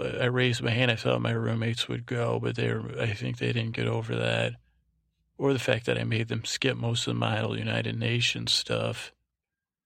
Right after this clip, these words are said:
'Cause I was like, "I don't understand this. It's boring. What country are,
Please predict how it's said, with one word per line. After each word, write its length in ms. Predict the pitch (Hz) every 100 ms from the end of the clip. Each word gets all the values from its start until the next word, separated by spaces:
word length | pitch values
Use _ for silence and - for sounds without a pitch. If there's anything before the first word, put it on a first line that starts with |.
| _ _ _ _ _ _ _ _ _ _
'Cause 200 | - 110
I 100 | 120
was 100 | 113
like, 140 | 117 113
"I 80 | 117
don't 180 | 120
understand 800 | 113 113 104 - 117 117 120 113
this. 300 | 113 113 113
It's 220 | - - -
boring. 880 | 120 120 123 120 117 117 113 117 120
What 220 | 123 120
country 520 | - 123 123 - 123
are, 160 | 120